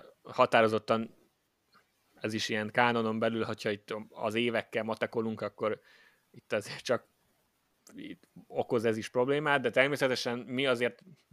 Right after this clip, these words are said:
maximum ezt most egy, egy ilyen, ö,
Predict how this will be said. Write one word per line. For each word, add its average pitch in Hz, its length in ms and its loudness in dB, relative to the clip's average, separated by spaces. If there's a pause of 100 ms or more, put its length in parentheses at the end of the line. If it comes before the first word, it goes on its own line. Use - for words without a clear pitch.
(200)
maximum 113 420 -4
ezt 107 140 -8
most - 200 -12
egy, 113 180 -12
egy 107 140 -8
ilyen, 107 280 -6 (800)
ö, 104 320 -6